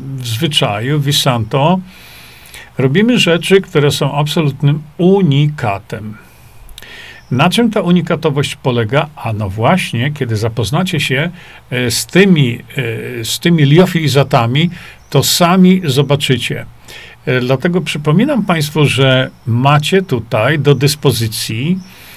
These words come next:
e, do dyspozycji macie suplementy natury takiej, że no, tego nigdzie nie znajdziecie. Dlaczego? Dlatego, że zrobienie liofilizatu z soku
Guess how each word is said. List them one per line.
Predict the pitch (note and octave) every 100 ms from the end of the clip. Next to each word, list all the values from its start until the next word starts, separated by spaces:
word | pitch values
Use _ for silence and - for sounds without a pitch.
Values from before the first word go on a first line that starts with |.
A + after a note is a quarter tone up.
| - - -
e, | B2+ A#2+ A#2 A#2+ C#3 C#3
do | B2+ A#2+ C#3 C3+
dyspozycji | D3 D3+ C#3+ C3+ D#3 D#3
macie | C3+ -
suplementy | C3+ D3 C#3+ B2 B2+ A2+ D3+ E3 - - -
natury | C#3 D3 C#3+ C3+ D3 D#3 -
takiej, | - - - D3
że | C3 B2
no, | C3+ D3 D3+
tego | G3 F#3+
nigdzie | G#3+ A3 F#3 A#3
nie | A3+
znajdziecie. | G#3+ B3 B3 D4+ - D3
Dlaczego? | D3+ D3 A#2
Dlatego, | A2+ A#2+ C3+ C3
że | A#2+ B2+ A#2+ - - -
zrobienie | A#2+ G#2 C#3 B2 G#2+ D3+ C4+ B3+ F3
liofilizatu | C#3 F3 A3+ - G3+ E3+ F3+ F#3 F#3
z | E3+ -
soku | - D#3+ - -